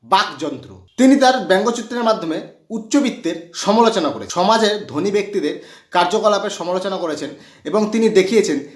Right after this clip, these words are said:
যে তারা তাদের অহংকার, দম্ভ, চালচলন, রীতিনীতির মাধ্যমে কি করে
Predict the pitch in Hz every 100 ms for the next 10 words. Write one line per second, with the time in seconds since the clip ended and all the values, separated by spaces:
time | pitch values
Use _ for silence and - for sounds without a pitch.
0 | - 156 180 202 202 190 190 190 - 165
1 | 220 240 - 165 131 123 175 220 226 170
2 | 117 98 - - 208 226 247 214 147 -
3 | - 151 202 240 233 226 226 202 190 202
4 | 160 110 - _ 226 226 240 135